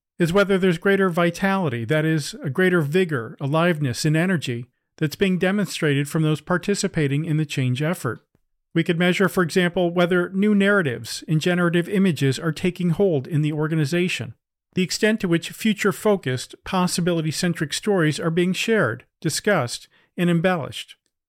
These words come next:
We could measure whether there's greater leadership support, that is, whether there's greater enthusiasm for leveraging emergent dialogic-based methods and approaches to solve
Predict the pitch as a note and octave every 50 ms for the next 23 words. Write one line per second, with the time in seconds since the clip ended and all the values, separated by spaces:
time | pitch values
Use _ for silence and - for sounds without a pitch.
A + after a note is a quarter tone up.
0 | _ _ _ _ G#3 G3+ - A3 G3+ G#3+ G#3+ G#3+ G#3 - A3 G#3 G#3 G#3 - -
1 | F#3 G3 G3+ F#3 G#3 G3+ F#3 G3 F#3+ - - - G#3 G#3 G#3 G3+ G3 F#3 F#3 G#3
2 | G#3+ A3 G3 - - D3+ - - - C#3 - - D3 B2+ A2+ E3+ - _ _ _
3 | _ _ - F3 F3 F3 F#3+ F#3+ F3 - - - _ - F3+ F#3 F3 G3 F#3 F3+
4 | F#3 F3 - - G3+ G3 G3 G3 G3 G3 F3 F3+ - - G#3+ G#3 G#3+ G3 G3 F3+
5 | D3 B2+ A#2+ A2+ - C3+ C3 C#3 - - F3 E3 F3+ F3 D#3+ F3+ D#3+ - G3 F#3
6 | G3 G3 F#3 F#3 G3 G#3 G#3+ A3 F3 - D3 C#3+ D#3+ D3+ - E3+ E3 F3 F3+ F3
7 | E3+ E3 E3+ D3 F3+ D#3 - D#3+ D3+ C#3 - - - E3+ E3+ F3+ - - F3+ F3
8 | - - - F#3+ E3 D3+ D3+ - - G#3 G#3 G3+ - - D3 C#3 C#3+ - - -
9 | E3 - - - A3 G#3 F#3+ D3+ C#3 D3 C#3+ -